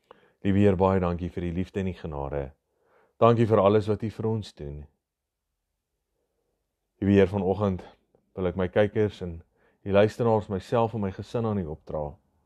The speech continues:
En ek wil u vra, help ons dat ons weer u sal aanskou. Maar laat ons nie soos daai soldate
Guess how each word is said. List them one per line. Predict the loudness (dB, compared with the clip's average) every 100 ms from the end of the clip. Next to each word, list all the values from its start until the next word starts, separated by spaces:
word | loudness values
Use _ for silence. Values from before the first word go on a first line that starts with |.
| _ _ _ _ _ _ _ _ _ _ _ _ _ _ _ _ _ _
En | 2
ek | 4
wil | 6 4
u |
vra, | 4 6 6 6 4 2
help | 2 2 0
ons | -6 -6
dat | -6
ons | -6 -10 _ _ _ _ _ -2
weer | 4 4 4
u | 0 0
sal | 0 0
aanskou. | 0 -4 -4 2 2 2 -4 _ _ _ _ _ _ _ _ _ _
Maar | 4 6
laat | 6 4
ons | -2
nie | -2
soos | -2 4
daai | 4 4
soldate | -2 0 4 4 4 0 -2